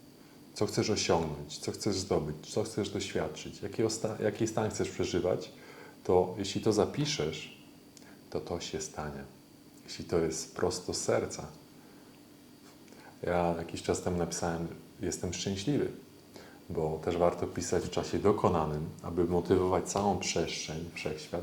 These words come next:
żeby się tak ułożyły wszystkie tutaj karty, e, żeby ludzie, których spotykasz, się tak ułożyli, abyś był szczęśliwy, bo jesteś szczęśliwy.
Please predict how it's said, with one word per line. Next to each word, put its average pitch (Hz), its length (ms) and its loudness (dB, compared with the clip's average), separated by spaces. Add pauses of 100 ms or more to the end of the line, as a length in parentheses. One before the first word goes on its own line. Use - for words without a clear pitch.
żeby 87 280 0
się - 140 -4
tak 107 200 6
ułożyły 95 460 6
wszystkie - 440 0 (440)
tutaj 98 280 2
karty, 92 560 2 (460)
e, 90 460 -2
żeby 92 200 -2
ludzie, 101 240 2
których 101 320 -4
spotykasz, - 500 -4
się - 60 -12
tak 107 160 2
ułożyli, 92 520 4 (1120)
abyś 104 280 4
był 170 240 10
szczęśliwy, 82 540 0
bo 110 240 6
jesteś 151 280 2
szczęśliwy. - 540 -4